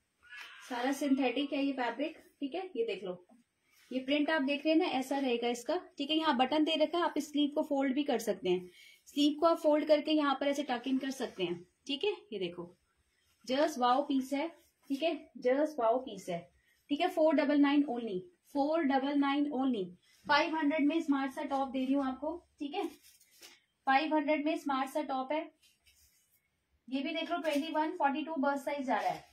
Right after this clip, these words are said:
ये भी फ़ोर्टी टू burst size में जा रहा है, ठीक है। तो आप फ़ोर्टी वाले भी इसको आराम से grab कर सकते हैं, ठीक है, फ़ोर्टी वाले भी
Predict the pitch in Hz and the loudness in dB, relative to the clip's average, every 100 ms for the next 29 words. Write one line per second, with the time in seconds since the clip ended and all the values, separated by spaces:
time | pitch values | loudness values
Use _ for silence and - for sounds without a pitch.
0 | - - _ _ _ _ - - 262 330 | -20 -20 _ _ _ _ -20 -8 -4 -4
1 | 349 285 277 311 330 269 285 277 302 294 | 2 2 2 -4 -4 0 -2 -2 -4 0
2 | 285 269 233 240 269 311 349 - - 285 | 0 0 0 0 0 -2 -4 -10 -8 -6
3 | 285 359 311 294 294 262 320 330 302 302 | -4 -2 0 0 0 -2 -2 0 0 0
4 | 311 330 302 262 262 311 269 247 240 277 | -2 -2 0 2 0 0 0 0 0 -2
5 | 277 269 - 262 339 - - - _ _ | -4 -6 -4 -2 -2 -6 -18 -20 _ _
6 | _ 294 381 415 302 262 330 330 302 294 | _ -4 -2 -2 -2 -2 -2 -2 0 -2
7 | 349 370 | -4 -8